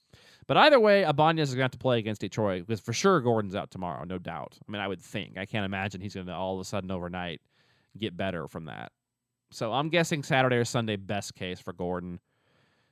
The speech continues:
Let's just hope he didn't break anything. If he didn't break anything, I have a hard time believing he won't be back by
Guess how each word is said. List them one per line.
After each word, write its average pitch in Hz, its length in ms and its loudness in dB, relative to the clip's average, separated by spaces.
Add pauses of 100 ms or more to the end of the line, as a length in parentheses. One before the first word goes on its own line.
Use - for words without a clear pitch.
Let's 135 160 0
just 139 120 -4
hope 131 140 0
he 120 60 -2
didn't 107 200 -6
break 98 280 -6
anything. 101 340 -6
If 110 80 -2
he 165 80 4
didn't 226 200 0
break 156 200 4
anything, 139 380 -2
I 123 80 2
have 117 100 0
a 110 40 2
hard 120 160 2
time 113 160 -2
believing 107 320 -2
he 104 80 -4
won't 101 160 -2
be 98 80 -2
back 92 320 -4
by 90 340 -4